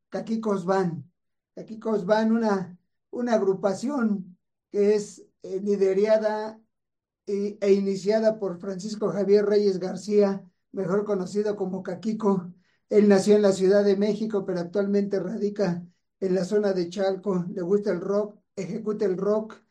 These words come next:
Inició su vida siendo, siendo grupero, fan de la Zeta, fan de la Zeta, ¿verdad? Grupero.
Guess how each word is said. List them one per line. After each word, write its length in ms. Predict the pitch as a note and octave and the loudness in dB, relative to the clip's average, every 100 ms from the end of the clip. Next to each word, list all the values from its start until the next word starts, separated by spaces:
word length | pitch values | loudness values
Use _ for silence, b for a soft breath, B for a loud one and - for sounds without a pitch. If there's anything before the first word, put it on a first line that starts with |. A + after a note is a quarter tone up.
| _ _ _ _ - | _ _ _ _ -6
Inició 400 | A#3 G3 F3+ A3 | 0 0 0 -2
su 180 | A3 G3+ | -2 -2
vida 320 | G#3+ A3 G#3+ | 0 2 2
siendo, 720 | - G#3+ G#3+ G#3 F#3 E3 - _ _ _ | 2 0 2 2 2 0 -6 _ _ _
siendo 420 | - A#3 A#3+ A3+ F#3 | -8 0 2 4 4
grupero, 800 | F#3 F3+ G#3 G#3 G3+ G3+ G3 - _ _ _ - | 2 0 2 2 4 2 0 -10 _ _ _ -8
fan 240 | B3 A#3+ | -4 0
de 140 | A3 | 0
la 100 | G3+ | 0
Zeta, 560 | F3+ G#3+ A3 A3 G#3 G#3 A3+ - | -2 -4 -4 -2 -2 -2 -6 -8
fan 220 | F#3 A3 G#3+ | -4 -2 0
de 100 | G3+ | 0
la 160 | F#3 | 0
Zeta, 460 | F3 G3+ G3+ G3+ G3+ | -4 -4 -4 -4 -6
¿verdad? 340 | G#3 G3 G3 | -4 0 0
Grupero. 680 | F3+ F3+ F3+ G3+ G3+ G3 F#3 | 2 -2 0 0 2 0 -4